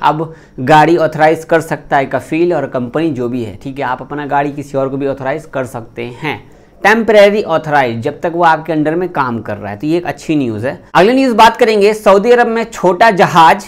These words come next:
जो कि समुंदर के अंदर गिर गया और इससे क्या हुआ, तो मैं आपको ऊपर न्यूज़ शेयर करूंगा। जैसे जिस न्यूज़, जिस न्यूज़ के बारे में बात करूंगा ऊपर में वीडियो चलने लगेगी आपको उर्दू न्यूज़ की,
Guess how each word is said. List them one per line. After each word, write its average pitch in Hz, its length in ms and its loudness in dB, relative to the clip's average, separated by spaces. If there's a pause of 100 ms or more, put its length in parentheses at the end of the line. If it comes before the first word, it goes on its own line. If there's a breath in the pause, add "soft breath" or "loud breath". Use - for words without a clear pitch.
(140)
जो 151 180 0
कि 202 140 -4
समुंदर 180 440 0
के 190 140 -6
अंदर 160 300 2
गिर 143 160 -4
गया 123 320 -4 (360 soft breath)
और 147 340 6
इससे 175 360 -2
क्या 185 240 4
हुआ, 123 260 2 (200)
तो 143 60 -6
मैं 160 140 0
आपको 175 300 0
ऊपर 180 200 4
न्यूज़ 160 260 4
शेयर 185 220 0
करूंगा। 170 340 2
जैसे 160 280 0
जिस 170 220 -6
न्यूज़, 165 240 -2
जिस 165 300 -8
न्यूज़ 208 240 -2
के 202 80 -4
बारे 175 160 2
में 175 80 -2
बात 160 180 0
करूंगा 170 260 0
ऊपर 165 160 0
में 175 100 2
वीडियो 143 340 -4
चलने 143 260 -6
लगेगी 123 360 -4
आपको 123 260 -8
उर्दू 127 180 -4
न्यूज़ 127 280 -6
की, 160 240 -10